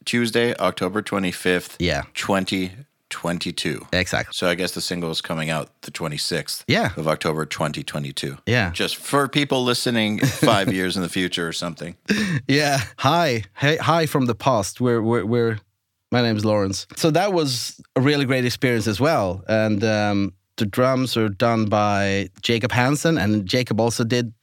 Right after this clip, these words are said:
Speaker 2: fantastic mix of it, and he was happy with my file. So I was like, "Yay."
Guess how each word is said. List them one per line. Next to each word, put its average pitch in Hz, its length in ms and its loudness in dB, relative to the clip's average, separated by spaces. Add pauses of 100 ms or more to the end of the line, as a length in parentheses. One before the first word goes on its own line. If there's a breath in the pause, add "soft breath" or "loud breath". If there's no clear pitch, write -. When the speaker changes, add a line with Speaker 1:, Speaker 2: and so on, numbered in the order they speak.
Speaker 2:
fantastic 127 520 0
mix 143 300 0
of 101 120 2
it, 87 180 0
and 101 200 2
he 107 80 2
was 117 140 0
happy 127 260 0
with 135 160 2
my 110 160 2
file. 107 380 2
So 98 300 0 (420 loud breath)
I 101 100 2
was 110 160 0
like, 104 400 -2 (180)
"Yay." 113 420 0